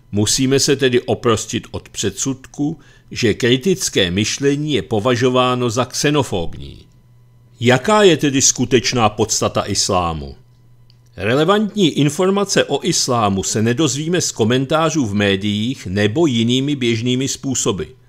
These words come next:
Abychom se ke skutečným informacím dostali, musíme najít způsob diskuze, který je založený na faktech,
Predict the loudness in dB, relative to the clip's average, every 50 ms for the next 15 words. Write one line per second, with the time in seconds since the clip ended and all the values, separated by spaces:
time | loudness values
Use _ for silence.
0 | _ -20 _ _ _ _ _ _ _ _ -20 -20 -20 -20 -20 -20 -12 -4 -2 0
1 | 4 4 4 4 4 2 2 2 2 2 2 2 2 2 2 2 0 -2 -2 0
2 | 0 0 0 0 0 0 0 0 2 0 0 0 0 0 0 0 0 -2 -2 -2
3 | -2 -2 -2 -2 0 0 0 0 0 -2 0 -2 -2 0 0 -2 -4 -6 -12 -18
4 | -20 -20 _ _ _ _ _ _ _ -2 -2 0 2 2 2 2 2 2 2 2
5 | 2 2 2 2 0 0 -2 -4 -6 -8 -6 -4 -2 0 2 2 2 0 -2 -2
6 | -4 -2 -2 -2 -4 -4 -4 -6 -4 -2 -2 -4 -4 -4 -8 -10 -16 _ -10 -2
7 | 0 0 2 2 2 2 2 2 2 2 4 4 2 2 0 -2 -2 -2 -2 -2
8 | -2 -4 -6 -6 -8 -10 -10 -10 -10 -10 -8 -8 -8 -12 -14 -18 -20